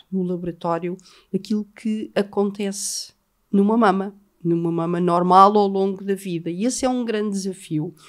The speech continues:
porque no, nos, nos laboratórios, a maior, os investigadores tendem a trabalhar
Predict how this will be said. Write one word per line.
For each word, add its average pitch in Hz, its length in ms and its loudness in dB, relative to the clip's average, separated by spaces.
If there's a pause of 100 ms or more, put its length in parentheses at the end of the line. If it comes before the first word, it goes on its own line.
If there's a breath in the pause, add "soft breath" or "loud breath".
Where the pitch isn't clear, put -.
(420 soft breath)
porque 190 680 0
no, 202 340 -2
nos, 226 320 -2 (100)
nos 226 380 0
laboratórios, 170 880 -6 (320)
a 196 40 2
maior, 214 260 2 (640)
os 180 200 -6
investigadores 202 520 -2
tendem 190 320 -4
a 180 40 -8
trabalhar 175 640 -6